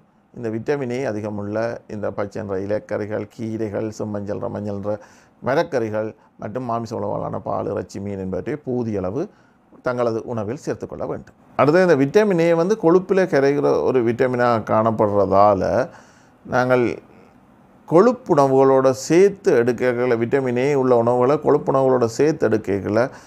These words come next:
மிக இலகுவாக அது துரிஞ்சு போடக்கூடியதாகவும் இருக்கும். ஏதாவது அந்த மரக்கறிகள் அதை சமைக்கல கொஞ்சம் எண்ணெயும் விட்டு சமையும் கொண்டு, அஹ், ஆலோசனை வழங்கப்படுறது. இத்தகைய உணவுகளை சமைக்கல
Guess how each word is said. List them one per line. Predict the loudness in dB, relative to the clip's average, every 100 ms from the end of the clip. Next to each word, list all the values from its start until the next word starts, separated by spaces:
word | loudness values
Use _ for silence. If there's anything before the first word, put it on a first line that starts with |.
| -20 -14 0
மிக | 2
இலகுவாக | 4 6 6 6 4 4 2
அது | 2
துரிஞ்சு | 0 -2 -2
போடக்கூடியதாகவும் | 0 -2 -2 -2 2 2 0 -2
இருக்கும். | -4 -6 0
ஏதாவது | 4 4
அந்த | 2
மரக்கறிகள் | 2 2 2 2 2
அதை | 2
சமைக்கல | 0 0 0 0
கொஞ்சம் | 0 0 -2
எண்ணெயும் | -2 -2 0
விட்டு | -2 -2
சமையும் | -2 -2 -2 -2
கொண்டு, | -2 -2 -4 -10 -20 -18 -2
அஹ், | 0 0 0
ஆலோசனை | 2 4 2 0 0
வழங்கப்படுறது. | 2 0 -2 -4 -4 -8 -10 -14 _ -6
இத்தகைய | -4 2 4 4 2
உணவுகளை | 2 2 4 2
சமைக்கல | 2 0 0 0 0 0 0 4